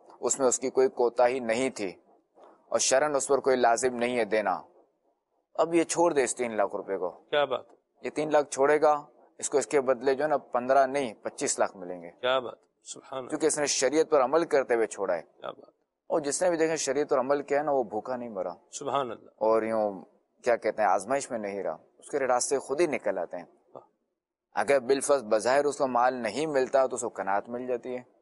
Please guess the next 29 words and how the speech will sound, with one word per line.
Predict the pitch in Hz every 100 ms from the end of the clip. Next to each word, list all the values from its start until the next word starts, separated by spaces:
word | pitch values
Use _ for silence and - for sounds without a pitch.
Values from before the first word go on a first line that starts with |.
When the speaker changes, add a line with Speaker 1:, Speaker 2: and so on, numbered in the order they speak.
| _
Speaker 2:
کیا | 139
بات۔ | 131 - - _ _ _
Speaker 1:
تو | 123
قناعت | 98 92 113
بہت | 127 131 156
بڑی | 175
دولت | 151 127 117 101
ہے | 95 -
Speaker 2:
سبحان | - 120 123
اللہ۔ | -
Speaker 1:
کہ | 131
بند-، | 110 113 123
ایک | 135 147
ہے، | 143
ایک | 139 143
بندے | 127 135 139
کے | 139
پاس | 135
ایک | 120 147
لاکھ | 135 123 113
روپے | 107 101
ہیں |
اور | 104 127
ایک | 131
بندے | 131 131
میں | 127
ایک | 135
روپیہ | 117 107 98
ہے۔ | 90